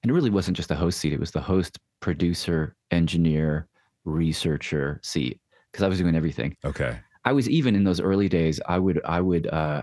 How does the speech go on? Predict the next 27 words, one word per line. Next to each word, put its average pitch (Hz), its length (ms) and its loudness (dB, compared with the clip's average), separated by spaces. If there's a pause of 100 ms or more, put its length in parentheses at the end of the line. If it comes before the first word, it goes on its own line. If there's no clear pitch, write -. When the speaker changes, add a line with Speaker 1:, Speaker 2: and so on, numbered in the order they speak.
Speaker 1:
I 95 120 2
would 95 180 2
make 95 340 0
the 101 60 0
show 95 280 0
literally 101 420 2
in 90 60 0
the 82 60 0
basement 90 400 0
of 78 80 0
the 76 100 -2
house 76 260 -4
that 76 120 -4
I'm 73 100 -2
in 73 140 0
now. 69 280 -4 (360)
I 92 60 -2
would 87 140 0
race 101 500 0
on 98 160 -2
my 87 120 0
bike 92 240 -4
across 90 360 -8
the 85 80 -10
Brooklyn 87 320 -2
Bridge, 76 360 -4 (440)
run 113 500 0